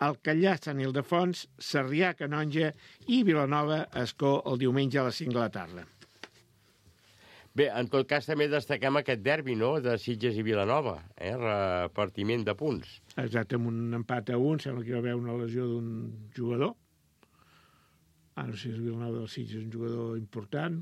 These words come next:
Speaker 1: que potser en tindrà per alguns dies pel genoll, però que va acabar en taules.
Speaker 2: Bé, eh, és la segona victòria consecutiva de l'Atlètic. Recordem que va guanyar Martorell i ara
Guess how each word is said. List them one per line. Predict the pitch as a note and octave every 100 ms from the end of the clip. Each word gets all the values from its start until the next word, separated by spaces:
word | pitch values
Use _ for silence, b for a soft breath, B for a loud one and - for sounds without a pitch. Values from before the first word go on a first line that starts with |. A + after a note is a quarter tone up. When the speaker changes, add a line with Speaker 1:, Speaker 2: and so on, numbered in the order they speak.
| -
Speaker 1:
que | B2+ A#2 A2 G#2 G#2+
potser | - - A#2+
en | A2
tindrà | A#2+ A#2+
per | A#2
alguns | A2+ A2+
dies | A#2+ A2+ -
pel | B2+ A2
genoll, | A2 B2+ D#3 A#3 _ B B B B B B - -
però | A#2+ A2
que | - A2
va |
acabar | A2 A2 A2 A2
en | G#2+ G2+ G2+
taules. | E3 B2+ G#2 G2 - b b b b b -
Speaker 2:
Bé, | D3+ D#3
eh, | F#2+ B2 B2 B2 A#2+ A#2 A2+ A2+ - - -
és | B2+
la | D3
segona | C3 C#3 D3+ D#3+
victòria | D3 A2 D3 E3+ C#3+
consecutiva | C#3+ B2 B2 G#2 A#2 C#3 D3 D#3+
de | C#3
l'Atlètic. | A#2 A#2 C3 G#2 F#2+ -
Recordem | F#2 F#2+ G#2 B2 A#2+
que | A2 G#2
va | A#2+
guanyar | A#2 A2 G2+
Martorell | G2+ G2+ C3+ D3 F3 G#3 G3+ b b b b -
i | G#2 A2+
ara | B2